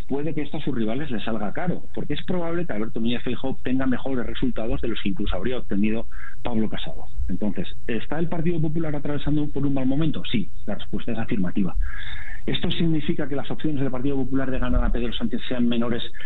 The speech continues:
que antes de esta crisis? No. De hecho, a mí me informaron, una fuente de una gran solvencia, que cuando se vio que el sustituto de Pablo Casado iba a ser Alberto Núñez Feijóo... que esto aún no ha ocurrido formalmente, pero es lo que va a pasar,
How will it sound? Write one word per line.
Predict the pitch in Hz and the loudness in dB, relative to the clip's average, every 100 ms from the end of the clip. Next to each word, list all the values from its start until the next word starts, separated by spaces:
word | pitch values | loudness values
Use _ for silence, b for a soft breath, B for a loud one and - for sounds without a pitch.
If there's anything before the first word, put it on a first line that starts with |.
| B B | B B
que | 139 | 0
antes | 127 131 | 0 0
de | 113 | 0
esta | - | 0
crisis? | 120 190 - - - | 0 0 0 0 0
No. | 107 104 - - - - B B - | 0 0 0 0 0 0 B B 0
De | 123 | 0
hecho, | 139 151 160 - | 0 0 -2 -2
a | |
mí | 104 | 0
me | 110 | 2
informaron, | 110 - 113 123 127 143 147 | 0 -2 -2 -2 -2 -2 -2
una | 107 101 101 98 101 101 | -2 -2 -2 -2 -2 -2
fuente | 117 107 107 104 | 0 0 0 -2
de | 101 104 104 104 110 107 107 104 | -2 -2 -2 -2 -2 0 0 0
una | 107 107 | 0 -2
gran | 110 123 127 113 104 101 - | -2 -2 0 0 0 -2 -2
solvencia, | 120 120 143 139 147 156 - B B B - | -2 -2 -2 -2 -2 -2 -2 B B B -2
que | 131 120 | -2 -2
cuando | 120 110 107 | -2 0 0
se | 113 113 | 0 0
vio | 107 131 | 0 0
que | 117 | 0
el | 104 | -2
sustituto | 120 - 107 120 113 | -2 -2 0 0 0
de | 104 | 0
Pablo | 110 104 | -2 -2
Casado | 101 - 120 101 | -2 -2 -2 0
iba | - 131 | 0 0
a | 113 | -2
ser | - 110 - B B B | -2 -2 -2 B B B
Alberto | 110 120 120 | 0 0 0
Núñez | 117 104 | 0 0
Feijóo... | 117 160 | 0 0
que | 143 | 0
esto | 131 | 0
aún | 135 135 | 0 0
no | 143 | 0
ha | |
ocurrido | 139 127 139 120 | 0 0 0 0
formalmente, | 98 104 107 113 131 104 | 0 0 0 0 0 0
pero | 92 92 | 0 0
es | |
lo | 95 | 0
que | 98 | 0
va | 101 | 0
a | |
pasar, | 98 107 123 | 0 0 0